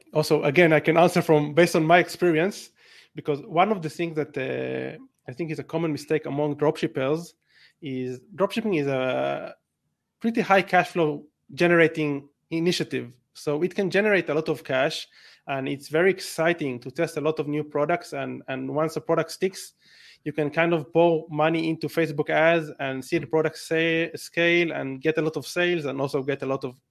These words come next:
profits, you know, bottom line, as you <laughs> mentioned. But if your store is very generic, it's just, and it's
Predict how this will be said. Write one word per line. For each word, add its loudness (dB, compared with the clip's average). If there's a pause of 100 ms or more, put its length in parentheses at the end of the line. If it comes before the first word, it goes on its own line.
(200)
profits, -2
you -10
know, -6
bottom -4
line, 2 (320)
as 0
you 2
<laughs> 4
mentioned. 2 (680)
But 4
if 2
your 6
store 4
is 2
very 2
generic, 0 (440)
it's -10
just, -2 (180)
and -4
it's -10